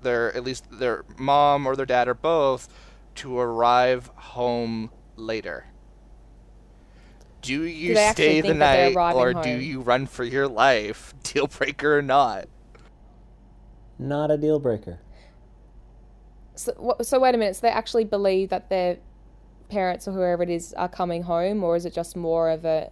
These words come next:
Speaker 2: like, they're holding on to what's there?
Speaker 1: Yeah, like, mom or dad or both are dead, buried in the ground for, like, the last ten years, and
Speaker 2: Mm.
Speaker 1: your date,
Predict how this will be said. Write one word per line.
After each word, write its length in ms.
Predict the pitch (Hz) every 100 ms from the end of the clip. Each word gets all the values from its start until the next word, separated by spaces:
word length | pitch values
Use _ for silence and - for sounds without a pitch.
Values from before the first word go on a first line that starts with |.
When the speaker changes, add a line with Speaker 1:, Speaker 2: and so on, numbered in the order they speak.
| -
Speaker 2:
like, 180 | 175 165
they're 100 | 165
holding 420 | 160 165 156 156
on 180 | 156 156
to 160 | 160 165
what's 200 | - -
there? 220 | 165 156
Speaker 1:
Yeah, 240 | 139 120 107
like, 400 | 139 135 131 123 - - - - - -
mom 360 | 143 151 156
or 180 | 151 175
dad 220 | 160 143
or 80 | 170
both 340 | 160 139 135 151 120
are 320 | 120 120 123
dead, 420 | 113 127 131 127
buried 240 | 120 131
in 100 | 143
the 60 | 143
ground 320 | 127 127 127
for, 80 | 127
like, 120 | 120
the 80 | 107
last 320 | 107 113 -
ten 160 | 139 139
years, 460 | 120 113 117 117
and 560 | - 113 110 110 110 - - -
Speaker 2:
Mm. 360 | 180 165 110
Speaker 1:
your 580 | 113 123 131 131 135 135
date, 500 | 131 139 147 135